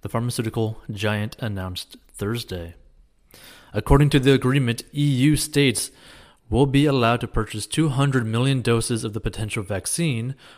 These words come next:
once it's proven to be safe and effective. E U states will also have the option to secure an additional two hundred million doses. The potential vaccine is being developed by Janssen, a subsidiary of J and J.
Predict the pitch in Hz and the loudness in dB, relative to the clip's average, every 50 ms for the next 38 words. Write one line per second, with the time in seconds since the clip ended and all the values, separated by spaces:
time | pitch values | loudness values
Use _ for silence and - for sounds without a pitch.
0 | _ - - - 110 139 151 - 180 165 - - 139 127 123 120 120 117 104 101 | _ -14 -6 -4 -2 -2 -2 -2 -4 -6 -4 -2 0 0 0 0 -2 -4 -4 -4
1 | 113 107 - - - 104 104 101 - 98 98 95 90 - 120 131 147 151 - 95 | -4 -4 -2 -2 -2 0 -2 -2 -4 -8 -10 -12 -8 -6 -6 -6 -6 -6 -8 -10
2 | 87 82 - - - - _ _ - - - _ _ _ _ - 139 131 127 120 | -10 -10 -12 -12 -14 -14 _ _ -20 -20 -20 _ _ _ _ -2 -2 0 0 0
3 | 123 127 113 - - - 143 147 143 123 - - - 156 123 110 120 - 120 139 | -2 -2 -4 -2 -2 0 0 0 0 -2 -4 -10 -10 -8 -6 -6 -2 0 0 0
4 | 143 - - 151 127 110 131 120 117 117 120 123 - 110 110 113 - - 113 110 | 0 0 0 -2 -2 -2 -2 -2 -2 -2 -2 -2 -2 -2 -4 -4 -4 -6 -8 -8
5 | 110 - - 107 104 - - 104 - - - - 160 165 156 131 127 127 120 113 | -8 -6 -6 -6 -6 -6 -8 -8 -10 -6 -2 2 2 4 4 2 0 0 -2 -4
6 | 110 107 101 - 151 180 196 180 - 139 123 117 120 120 - - 135 135 127 139 | -6 -6 -4 -2 0 0 0 0 -2 -4 -4 -2 -4 -2 -2 0 0 0 0 0
7 | 135 127 135 123 110 110 104 101 101 98 98 92 113 127 147 143 - - 87 82 | 0 -2 -2 -2 -4 -4 -4 -4 -4 -4 -4 -2 -2 -2 -2 -2 -4 -8 -10 -12
8 | 85 - - - - - - - - - _ - 117 113 - - 151 160 147 - | -12 -16 -18 -20 -20 -20 -20 -20 -20 -16 _ -8 -6 -4 -2 0 0 0 0 0
9 | 139 147 143 139 - - 147 147 139 131 123 113 123 143 135 123 123 113 107 123 | 2 2 2 2 2 0 0 2 2 0 0 0 0 0 0 0 -2 -2 0 0
10 | 123 135 139 135 - 120 117 113 107 - 120 120 127 147 147 - 104 95 98 120 | 0 0 -2 -2 -2 -2 -2 -2 -4 -4 -6 -4 -4 -4 -4 -6 -6 -8 -8 -10
11 | 143 143 _ - - - - - - 107 - - 131 120 107 - - 156 160 151 | -10 -12 _ -20 -20 -20 -14 -10 -8 -6 -6 -4 -4 -6 -6 -4 -4 -4 -2 -2
12 | 147 131 117 110 113 117 127 135 - 117 113 113 117 110 - 110 101 98 95 95 | -2 -2 -2 -2 -4 -4 -4 -4 -4 -4 -4 -6 -6 -8 -6 -6 -6 -6 -6 -6
13 | 92 110 104 107 120 107 85 85 85 | -6 -4 -2 -2 -2 -4 -6 -8 -14